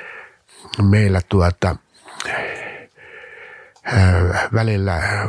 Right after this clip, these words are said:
oltiin t-, tosi kovasti eri mieltä ja useimmiten kuitenkin samaa mieltä, että ei, ei ja kyllä, äh, valmentajana, äh,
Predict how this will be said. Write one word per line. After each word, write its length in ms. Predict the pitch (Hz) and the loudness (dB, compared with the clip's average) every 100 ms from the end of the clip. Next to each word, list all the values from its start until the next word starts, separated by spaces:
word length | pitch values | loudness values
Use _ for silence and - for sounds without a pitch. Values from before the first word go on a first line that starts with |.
| - - | -4 -2
oltiin 400 | 98 - 101 90 - - | 0 2 2 2 -4 -8
t-, 80 | 101 - - | -8 -8 -8
tosi 260 | - 120 113 | -4 -2 0
kovasti 480 | 92 85 - - 85 | -2 -2 -2 -2 0
eri 180 | 92 85 | 2 2
mieltä 380 | 82 85 80 | 2 0 0
ja 240 | 82 80 82 - - - - - - - - - - - - | 0 0 -2 -6 -12 -20 -20 -20 -20 -20 -20 -20 -20 -20 -12
useimmiten 640 | - - 92 92 80 92 98 | -8 -2 0 2 2 0 0
kuitenkin 420 | 98 95 - 110 | 0 0 0 -2
samaa 360 | - 107 78 | -2 -4 -4
mieltä, 380 | 67 78 - - | -2 -4 -4 -4
että 280 | - - - | -8 -6 -6
ei, 320 | 50 98 95 - - - - | -4 -4 -6 -6 -8 -8 -4
ei 180 | 82 85 | -4 -2
ja 220 | 87 98 | -4 -4
kyllä, 180 | - 82 | -4 -2
äh, 1700 | 80 - - - - - - - - - _ _ - - 104 95 - - - - _ _ - - _ - 120 113 113 - - - - - 131 110 98 107 107 - 139 - - - 104 - _ - - - - | -2 -6 -18 -20 -20 -20 -20 -20 -20 -20 _ _ -18 -4 -2 0 0 -4 -8 -14 _ _ -20 -20 _ -4 -2 -2 -4 -6 -8 -6 -6 -2 -2 0 -2 -2 -6 -12 -20 -18 -16 -16 -20 -20 _ -20 -18 -14 -4
valmentajana, 680 | 95 98 95 90 101 95 92 | 0 2 2 2 2 4 2
äh, 760 | - - - - - 123 101 | -2 -8 -10 -8 -6 -6 -10